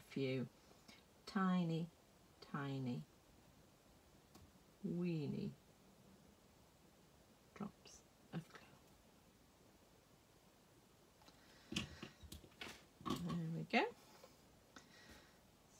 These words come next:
So, and I just need to pop that across my circle, which is there. <laughs> Okay, so I've just put it across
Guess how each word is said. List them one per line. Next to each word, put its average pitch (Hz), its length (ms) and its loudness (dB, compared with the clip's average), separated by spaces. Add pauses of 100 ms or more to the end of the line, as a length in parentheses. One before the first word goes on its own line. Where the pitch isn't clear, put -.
(220)
So, 175 60 -4 (1000)
and 165 100 0
I 156 100 -2
just - 180 -6
need 156 180 2
to - 100 -8
pop - 240 -6 (100)
that 151 180 0 (120)
across - 840 0 (1120)
my 160 200 0
circle, 233 600 6 (880)
which - 240 0
is 165 100 4
there. 165 140 2 (440)
<laughs> 143 60 2 (1600)
Okay, 180 520 0 (140)
so 208 60 -2
I've 160 100 -6
just 233 280 0
put 185 120 0
it - 140 4 (180)
across - 380 -2